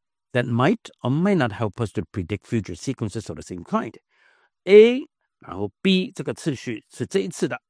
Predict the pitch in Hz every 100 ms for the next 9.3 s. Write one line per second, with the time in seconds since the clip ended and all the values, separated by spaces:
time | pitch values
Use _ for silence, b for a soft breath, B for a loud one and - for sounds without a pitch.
0 | _ _ _ _ _ _ _ - 196 208
1 | 226 147 151 151 135 104 90 - 156 -
2 | _ _ _ _ _ _ _ 175 127 -
3 | 151 - 185 165 104 120 - 147 110 -
4 | 151 156 165 - _ _ _ _ _ _
5 | _ 95 98 113 - 131 127 - 104 95
6 | 95 - 98 - 90 - _ _ _ _
7 | _ _ _ _ _ _ _ _ _ -
8 | 107 110 98 120 139 214 - 110 - 117
9 | 107 95